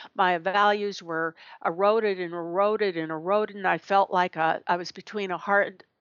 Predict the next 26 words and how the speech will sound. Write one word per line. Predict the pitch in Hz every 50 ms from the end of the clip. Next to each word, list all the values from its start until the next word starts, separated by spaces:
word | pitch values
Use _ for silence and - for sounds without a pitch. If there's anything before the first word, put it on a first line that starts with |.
| -
uh, | - 165 160 160 156 - -
rock | 180 180 185 196 208 -
and | 220 180
a | 160
hard | 160 170 180 196 233 220
spot, | - - - 180 165 160 -
and | -
I | 165 165
just | 160 190 190 -
wanted | - 180 175 165 160 147
to | - 104 _
die." | - 147 135 160 165 160 - - - - _ _ _ _ _ _ _ _ _ _ _ - - - - - - - - -
And | - 214 214 220
that | 233 247 277
often | 285 269 285 311 - 302 277
happens. | 277 247 247 240 247 254 - - 170 165 -
That | - 208 214 -
is | - 226 247 277 254 -
a | 208
feeling | - - 254 269 285 254 208 185 170
of | 160 _
people | - - - 247 254 - 226 208
who | 185 196 196 180
allow | 175 170 175 175 190 214 226 226
their | 220 202 175
values | 156 175 175 170 180 196 214 190 165 139 120 - - -